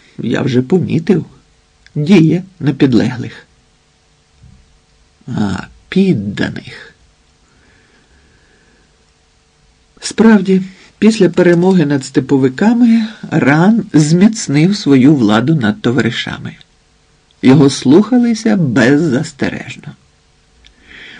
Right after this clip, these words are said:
Він наблизив до себе Лока і Лода як помічників, але і з ними тримав відстань, раз по раз даючи зрозуміти, що тут він єдиний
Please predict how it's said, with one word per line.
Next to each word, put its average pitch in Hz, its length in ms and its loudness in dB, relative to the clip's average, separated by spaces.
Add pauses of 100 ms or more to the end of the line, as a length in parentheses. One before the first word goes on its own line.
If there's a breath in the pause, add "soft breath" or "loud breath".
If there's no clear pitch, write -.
(140 loud breath)
Він 180 300 4
наблизив 135 560 4
до 113 160 2
себе 110 360 2
Лока 110 560 2
і 127 100 2
Лода 107 680 2
як - 300 -2
помічників, 165 840 -4 (1000)
але 131 300 2
і 247 80 4
з 240 80 0
ними 143 280 2
тримав 131 580 -2
відстань, - 580 -4
раз 117 260 -4
по 180 240 -2
раз 147 220 -2 (440 loud breath)
даючи 127 440 4
зрозуміти, 123 600 0
що 113 240 -2
тут - 540 0
він 135 500 2 (160)
єдиний 131 960 0